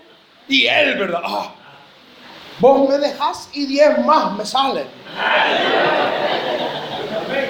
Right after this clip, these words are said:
Pero del hospital psiquiátrico, quizás.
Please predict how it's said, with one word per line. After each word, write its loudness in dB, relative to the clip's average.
Pero 4
del 0
hospital 2
psiquiátrico, 2
quizás. 4